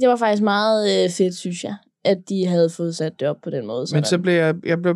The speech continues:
Speaker 2: blev bare irriteret over, at der var jo ikke nogen af dem, der sagde noget. De lukkede bare ævlede.
Speaker 1: Jamen, det er lige så meget, jeg kigger på det, jeg hører også, hvad de siger, når de siger noget, der er værd at høre på. Men,
Speaker 2: Ja.
Speaker 1: men jeg,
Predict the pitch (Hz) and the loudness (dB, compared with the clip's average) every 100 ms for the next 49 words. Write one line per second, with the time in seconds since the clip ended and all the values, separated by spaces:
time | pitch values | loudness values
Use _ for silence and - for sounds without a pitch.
0 | 185 185 180 180 180 175 156 208 180 156 | -2 -4 2 2 2 2 0 2 4 4
1 | 151 147 147 143 156 185 175 160 160 151 | 2 0 -2 0 0 0 -2 -2 -4 -6
2 | - 165 165 143 143 _ - - _ _ | -2 -2 -2 -4 -6 _ -20 -20 _ _
3 | - 175 160 151 147 165 165 185 151 151 | -8 0 2 4 4 4 4 2 0 -2
4 | - 254 285 294 277 302 302 330 330 294 | 2 4 6 6 4 2 4 4 4 2
5 | 277 240 - 254 220 269 220 196 175 165 | 0 -2 0 2 4 6 6 2 -4 -6
6 | 151 143 - _ _ _ - 117 175 170 | -8 -8 -12 _ _ _ -6 -4 -4 -6
7 | 175 165 151 117 92 - - - - - | -6 -6 -6 -8 -8 -10 -12 -16 -12 -4
8 | 139 151 180 220 214 208 214 202 | -2 -2 -2 -2 -2 0 0 -2